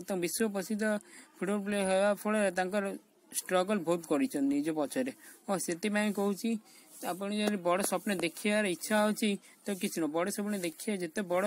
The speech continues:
ଆପଣ ସ୍ୱପ୍ନ, ସେତେ ବଡ଼ ଆପଣ କଷ୍ଟ କରନ୍ତୁ, ତେବେ ଆପଣ ସଫ-, ସଫଳ।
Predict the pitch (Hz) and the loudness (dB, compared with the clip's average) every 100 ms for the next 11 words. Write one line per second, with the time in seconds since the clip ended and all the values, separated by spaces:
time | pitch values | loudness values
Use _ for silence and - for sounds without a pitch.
0 | 196 180 208 175 180 214 185 175 165 196 | 2 0 -2 -4 -4 -2 -4 -4 -4 0
1 | 202 190 196 180 156 156 202 196 208 196 | 2 2 0 -4 -4 -2 -4 0 0 0
2 | 175 185 190 190 180 196 185 170 190 180 | -2 -2 0 0 -2 -6 -6 -4 -4 -4
3 | - - - 147 151 | -8 -18 -10 -4 -2